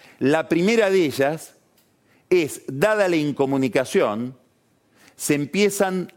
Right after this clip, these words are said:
a elaborar o a imaginar las peores hipótesis sobre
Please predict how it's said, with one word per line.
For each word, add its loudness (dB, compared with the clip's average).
a 0
elaborar 0
o 2
a 0
imaginar 0
las 0
peores 0
hipótesis -2
sobre 0